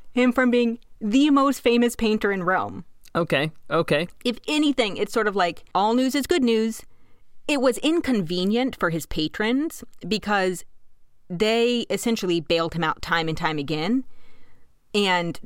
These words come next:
Speaker 1: but they kind of knew what they were getting into.
Speaker 2: Yes, it's kind of the bad boy mystique at that point. He'll paint your portrait, but you gotta go bail him out first.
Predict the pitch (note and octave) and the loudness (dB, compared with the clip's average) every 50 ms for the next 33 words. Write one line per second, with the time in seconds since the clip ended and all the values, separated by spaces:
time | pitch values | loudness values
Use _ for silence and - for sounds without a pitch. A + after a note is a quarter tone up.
0 | - - - - A#3+ G#3 B3+ B3 - D4+ D#4+ C4 G#3 F#3 F3 F3+ F3+ F3+ F#3 - | -8 -6 -2 -2 0 0 0 0 0 2 2 2 2 2 0 0 0 0 -2 0
1 | E3 D3+ E3 D#3 D#3 D#3 D#3 D3+ D3+ D#3 E3+ - A#3+ B3+ C4+ D4 D#4+ E4 - - | 0 -2 -2 -2 -2 -2 -2 -2 -2 -2 -4 -2 -2 -2 0 -2 -4 -6 -8 -8
2 | A#3+ E3+ C3 A#2 G2+ - - - - - C#3+ - - F3 D#3+ C#3+ C#3 C#3 C#3 C#3 | -4 -2 0 0 -2 -2 -6 -10 -8 -8 -2 0 2 2 4 4 4 4 4 4
3 | C3+ C#3 C#3 C3+ C3 B2 A#2+ A2+ - - - C3 A#2 - A#2+ - A#2+ A#2 C3+ - | 4 4 2 2 2 2 0 -2 -2 -2 -2 -2 0 -2 -2 -2 -2 -2 -2 -2
4 | - A#2+ B2 B2 B2 A#2+ D3 C#3+ - D#3 D3 B2+ C#3 A#2+ - C#3+ C3+ A#2+ - B2 | -4 -4 -4 -4 -2 -2 -2 0 0 0 0 0 -2 -2 0 2 2 2 2 0
5 | A#2 A#2+ A#2+ A#2+ A#2+ B2 C3 B2+ B2+ B2+ A#2+ A2+ A2+ A#2 A#2 B2+ B2 A#2+ A#2+ A#2 | -2 0 0 0 0 2 2 2 2 2 2 0 0 2 4 4 4 4 4 2
6 | A#2 A2+ A2+ - - - - - - - | 2 2 0 0 -2 -4 -6 -6 -4 -2